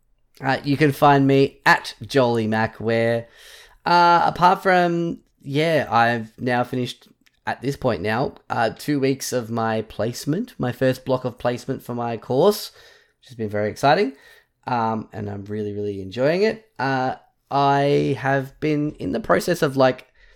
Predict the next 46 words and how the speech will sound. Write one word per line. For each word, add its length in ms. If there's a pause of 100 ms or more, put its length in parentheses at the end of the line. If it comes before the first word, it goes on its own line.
(440)
it 40
wasn't 260
an 120
active 420
choice. 300
I 60
just 180
decided 360
to 60
start 320
drinking, 540 (640)
like, 320 (260)
flavored 420
sparkling 420
water 200
a 60
lot 180
more, 320 (580)
um, 340
'cause 280
you 120
can 140
get 160
it 140
pretty 340
easily 320
in 80
cans 400
now 320
and 100
stuff. 340 (540)
Uh, 360
and 120
then 280
from 180
that, 260
I 80
decided 380
to 380
buy 320
a 240
SodaStream 520
again. 400
I 60
had 180
one 220